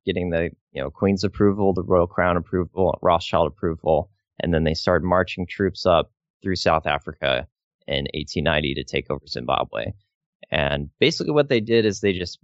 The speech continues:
marched in and just took over tons of land immediately. They had the, the Maxim gun, which was a very powerful weapon. It was one of the first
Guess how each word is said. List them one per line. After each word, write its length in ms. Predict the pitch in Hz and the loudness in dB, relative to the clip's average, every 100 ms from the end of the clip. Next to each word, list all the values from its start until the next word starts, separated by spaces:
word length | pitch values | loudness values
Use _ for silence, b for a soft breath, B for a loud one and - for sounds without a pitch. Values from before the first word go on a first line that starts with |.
| - | -2
marched 400 | 98 92 - 107 | 2 2 0 0
in 380 | 101 101 101 104 _ _ | 2 2 -2 -6 _ _
and 400 | - 85 87 82 - _ _ _ | 0 2 2 -2 -10 _ _ _
just 260 | - - - _ | -14 -14 -14 _
took 240 | - 110 | -4 0
over 560 | 101 110 92 87 87 - _ _ | 2 2 4 4 2 0 _ _
tons 200 | - 101 | -2 0
of 120 | 95 92 | 0 2
land 300 | 92 90 82 | 4 4 2
immediately. 680 | 82 80 73 53 62 62 - _ _ - | -2 0 0 -2 -6 -6 -12 _ _ 2
They 320 | 90 87 98 - | 2 2 -2 -6
had 280 | 92 82 73 | 0 0 0
the, 300 | 85 73 - | 0 0 -2
the 80 | 87 | -4
Maxim 540 | 87 85 95 - 120 113 | 0 0 0 -4 -4 0
gun, 360 | 113 120 131 | 2 0 0
which 220 | 92 90 | -4 -4
was 180 | 87 82 | -6 -8
a 60 | 90 | -4
very 220 | 87 82 | -2 -2
powerful 760 | - 87 85 82 90 87 85 85 | -2 0 2 0 -2 -2 -2 0
weapon. 300 | 85 80 101 | 0 2 -2
It 60 | |
was 160 | 90 - | -2 -4
one 100 | 76 | -8
of 60 | 65 | -8
the 80 | - | -4
first 320 | 82 - | -4 -6